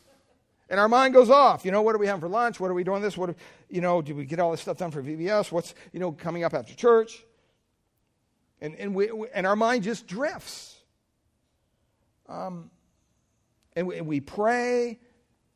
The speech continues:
we pray, but our, our, our heads are bowed down. But you know what? Our hearts are not. We're just going through the motions. And see, we need to realize that that is something that's an affront to God.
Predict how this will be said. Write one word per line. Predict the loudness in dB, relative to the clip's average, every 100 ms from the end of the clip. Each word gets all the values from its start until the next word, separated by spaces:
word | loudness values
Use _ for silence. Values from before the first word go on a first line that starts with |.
| -16
we | -16
pray, | -14 -8 -6 -4 -4 -6 -4
but | -2
our, | -2 -4 -8 _
our, | -6 -6 -6
our | -10 -10 -12 -14
heads | -4 -2 -2 -4 -16 -20 _ _ _ -8
are | -6
bowed | -2 0 2 0
down. | -2 -2 -2 -4 -8 -18 _ _ _ _
But | -18 -12
you |
know | -10
what? | -6 -6 -6 -12 _ _ -10
Our | -10
hearts | -6 -8 -10
are | -18
not. | -16 -20 -20 _ -20 _ _ _ _ _ _ _ _ _ _ _ _ _
We're | -14
just | -10 -12 -8
going | -8 -8
through | -8 -10 -10 -12 _ _ -16
the |
motions. | -14 -14 -16 -20 _ _ _ _ _ _ _ _ _ _
And | -12
see, | -6
we | -4 -2
need | -4 -4
to | -4
realize | -4 -2 0 0 0 -8 -14 -20 -10
that | -8 0
that | 0 0
is | -2
something | -2 -4 -6
that's | -6 -6
an | -10
affront | -8 -10 -10
to | -12
God. | -16 -18 -18 -20